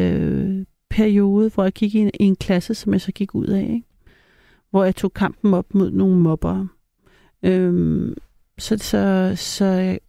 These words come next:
jeg ved jo godt, hvad det er. Mm, men jeg er også, øh, jeg synes, det er,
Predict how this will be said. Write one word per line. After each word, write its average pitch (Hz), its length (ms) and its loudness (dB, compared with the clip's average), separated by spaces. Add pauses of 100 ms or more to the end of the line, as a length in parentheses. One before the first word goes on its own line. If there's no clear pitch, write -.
jeg 190 200 2
ved 220 140 0
jo 233 160 -2
godt, 214 240 -2
hvad 220 100 0
det 208 120 -2
er. 208 120 -2 (1800)
Mm, 208 560 2 (100)
men 202 280 2 (200)
jeg 180 320 2
er - 40 -2
også, 202 320 -4
øh, 202 680 -4
jeg 190 100 2
synes, - 320 -8
det 208 220 2
er, 190 380 0